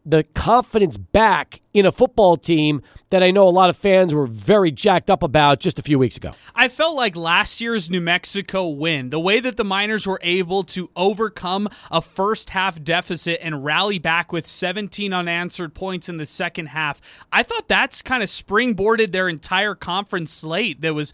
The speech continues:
Speaker 2: you know, coming up from twenty twenty-one. And maybe this is that game that can help, uh, the U tep football team kind of springboard things. But there are some alarming things. I mean, being outscored forty-seven to six in the second half, that's inexcusable for a football team right there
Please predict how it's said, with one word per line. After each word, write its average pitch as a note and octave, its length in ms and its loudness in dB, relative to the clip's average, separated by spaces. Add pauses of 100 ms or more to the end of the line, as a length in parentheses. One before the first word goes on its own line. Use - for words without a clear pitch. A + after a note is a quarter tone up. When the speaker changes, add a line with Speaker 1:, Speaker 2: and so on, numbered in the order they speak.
(160)
Speaker 2:
you F3 180 -4
know, E3 80 -4
coming F3 300 -6
up F3 140 -4
from E3+ 220 -4
twenty F#3 300 -8
twenty-one. E3 720 -6 (240)
And G3+ 240 0
maybe C4 260 0
this A#3+ 280 -4
is A#3 100 -10
that F#3+ 240 -2
game C#3 260 -2
that C#3+ 120 -6
can F#3 160 -2
help, F3 340 -4
uh, D#3+ 240 -6
the D#3+ 140 -6
U F#3 120 -6
tep F3+ 220 -6
football F#3 340 -4
team E3 220 -8
kind E3+ 160 -4
of C#3+ 80 -6
springboard F3 640 -6
things. A2+ 280 -12 (160)
But E3 120 -6
there A3 240 0
are A#3 200 0
some G#3+ 200 -6
alarming D3+ 460 -2
things. A#2+ 320 -8
I E3 40 -4
mean, E3 200 0
being F3 220 -4
outscored G3+ 640 -2
forty-seven G3+ 880 -6
to E3 140 -8
six - 400 -8
in E3+ 100 -6
the C#3 60 -8
second - 400 -8
half, F3+ 320 -2 (160)
that's G3 200 0
inexcusable A#3 840 -6
for F#3 160 -8
a E3+ 40 -6
football A3 380 -4
team F3+ 320 -6
right E3+ 220 -2
there F#3+ 240 -4